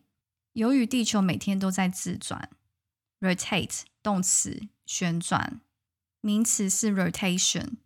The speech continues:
自转。The moon's gravity pulls the water on the nearest side of Earth towards it, creating a bulge. Gravity，名词，地心引力。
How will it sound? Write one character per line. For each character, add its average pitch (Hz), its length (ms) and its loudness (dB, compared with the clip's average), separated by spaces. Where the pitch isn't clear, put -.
自 196 240 -4
转。 - 400 -6
The 214 80 0
moon's 208 320 2
gravity 220 640 2
pulls 196 340 -4
the 202 100 0
water 190 420 2
on 185 180 2
the 185 100 2
nearest 185 420 2
side 180 320 2
of 170 220 0
Earth 156 340 -2
towards 175 520 -4
it, - 240 -10
creating 190 440 0
a 180 120 0
bulge. - 600 -2
Gravity， 214 680 -2
名 185 240 0
词， - 420 -4
地 214 140 -2
心 196 320 2
引 160 160 0
力。 170 340 -2